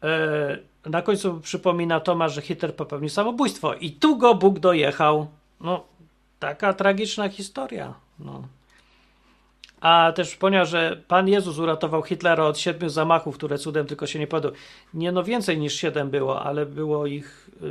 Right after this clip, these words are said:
y, faktycznie bardzo dziwne były te zamachy. Ja sobie kiedyś czytałem i mi się w pale nie mieści. Bo to jakby...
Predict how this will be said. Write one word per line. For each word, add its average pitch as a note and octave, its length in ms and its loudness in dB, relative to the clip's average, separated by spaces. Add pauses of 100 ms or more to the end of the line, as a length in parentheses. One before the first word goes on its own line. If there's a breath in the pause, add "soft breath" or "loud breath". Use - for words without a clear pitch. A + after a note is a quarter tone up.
(120)
y, C#3+ 40 -14
faktycznie G3 480 -2
bardzo D#3+ 360 2
dziwne C3 340 -8
były C3 180 -6
te C3+ 100 -10
zamachy. C#3 260 -10
Ja D#3 80 -4
sobie - 180 -6
kiedyś E3+ 220 -4
czytałem E3+ 400 2
i D#3+ 80 -8
mi D#3 60 -6
się D#3+ 120 -8
w - 60 -20
pale E3 240 0
nie D#3 100 -2
mieści. C3+ 340 -6 (540 loud breath)
Bo D3 80 -4
to F#3+ 300 4
jakby... G3 520 4